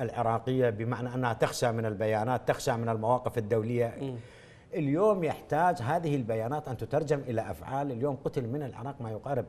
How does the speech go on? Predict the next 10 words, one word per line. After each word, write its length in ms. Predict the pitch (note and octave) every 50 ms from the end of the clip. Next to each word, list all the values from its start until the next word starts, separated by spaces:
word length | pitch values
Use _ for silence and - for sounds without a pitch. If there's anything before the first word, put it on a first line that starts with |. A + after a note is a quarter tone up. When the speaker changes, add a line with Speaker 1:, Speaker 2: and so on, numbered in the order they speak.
| - - -
Speaker 1:
ألف 220 | A#3 - - -
مواطن 480 | C#3+ C3+ C3+ C3+ C#3 C#3 C3+ - B2 A2+
سلمي، 460 | - - - D3+ D3+ C3+ B2+ B2 A#2+
منهم 240 | B2+ E3 D#3 B2+ A#2+
ناشطين، 520 | A#2+ A2+ G#2+ - - - - D3 D3+ C#3 B2+
مدونين، 500 | A#2 A#2+ A#2 A2 G#2+ A2 A2 C3 D3+ D3
سياسيين، 800 | - - B2+ A#2 G#2+ G#2+ - - A2+ A2+ B2 D3+ D#3+ D#3 C#3 C#3 - - - - - - - -
آه، 260 | C3 B2 A#2+ A#2+ A#2
مواطنين 560 | B2 C3+ C#3 C3+ C3 B2+ B2+ C3 D3+ F3 F3
أبرياء، 640 | - C#3+ D3 B2 A2+ B2 B2+ A#2+ C3+ D#3 D#3+ D3+ -